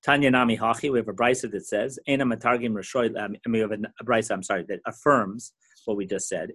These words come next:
Eina Matargim Rishoi Lahagbiya Kolo Yoser Min Hakorah. The person who's translating is not supposed to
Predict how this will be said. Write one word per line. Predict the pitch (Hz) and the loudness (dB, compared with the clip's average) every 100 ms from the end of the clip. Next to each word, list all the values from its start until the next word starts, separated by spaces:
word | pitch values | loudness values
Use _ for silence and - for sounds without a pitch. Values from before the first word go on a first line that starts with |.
| 139 | -2
Eina | 135 | 0
Matargim | 127 - 123 117 113 | 0 2 2 2 -2
Rishoi | 95 - 113 | -4 -2 -2
Lahagbiya | 98 104 104 120 101 | -2 -6 -2 -2 -2
Kolo | - 107 101 | -4 -2 -2
Yoser | 98 - 110 | -4 -4 -6
Min | 107 | -6
Hakorah. | 95 - 82 113 _ - - _ _ | -8 -10 -8 -10 _ -20 -20 _ _
The | - | -4
person | 139 135 127 | 0 0 0
who's | 104 | -2
translating | - 127 120 120 110 | 0 0 2 0 0
is | 98 92 | -4 -2
not | 117 110 | -2 -2
supposed | 104 117 107 | -4 -4 -4
to | - | -6